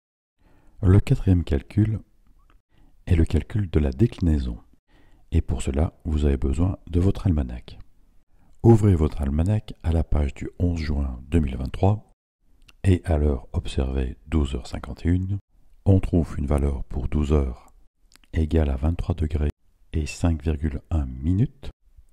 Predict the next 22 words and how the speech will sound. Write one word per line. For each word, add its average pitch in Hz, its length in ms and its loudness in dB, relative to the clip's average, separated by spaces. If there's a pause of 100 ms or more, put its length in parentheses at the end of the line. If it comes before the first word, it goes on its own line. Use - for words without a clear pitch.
(220)
nord. 82 560 2 (800)
Et 85 140 -2
pour - 200 -2
les 69 120 -4
cinquante 101 400 -4
et 76 60 -6
une 69 100 -6
minutes, 71 440 -6 (200)
on 82 120 -2
trouve - 320 -4
une 71 80 -8
valeur 76 420 -2 (540)
de 82 120 0
zéro 87 340 -2
deux 92 260 -4
minutes. 76 640 -6 (1300)
La 78 180 -2
déclinaison 73 720 -2 (300)
est 78 100 -2
de 71 100 -8
vingt-trois 92 400 -2
degrés, 76 360 -4